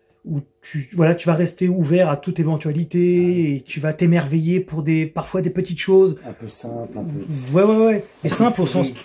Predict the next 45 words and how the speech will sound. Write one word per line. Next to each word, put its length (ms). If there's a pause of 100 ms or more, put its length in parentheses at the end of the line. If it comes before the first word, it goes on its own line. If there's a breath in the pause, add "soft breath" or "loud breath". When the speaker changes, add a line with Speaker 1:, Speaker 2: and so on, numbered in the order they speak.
(140)
Speaker 1:
au 60
sens 380
noble 260
Speaker 2:
Bien 80
Speaker 1:
du 60
Speaker 2:
sûr. 100
Speaker 1:
terme, 240
hein, 160
pas 120
Speaker 2:
Oui. 80
Speaker 1:
simplet, 440
gogol. 360 (360 loud breath)
Speaker 2:
La 60
petite 220
Speaker 1:
Gogol. 240
Speaker 2:
souris, 380
le 40
Père 220
Noël, 480
Speaker 1:
<laughs> 200
Ouais, 120
ouais, 240
Speaker 2:
c'est 60 (100)
Speaker 1:
ouais. 180
Speaker 2:
génial, 400
quoi, 180
je 80
sais. 360
Speaker 1:
Mais 120
oui, 240
oui. 200 (180 soft breath)
Tu 120
vois, 140
c'est, 300
même 240
si 120
tu 40
sais 120
que 100
le 40
Père 160
Noël 160
existe, 380
eh 60
ben 240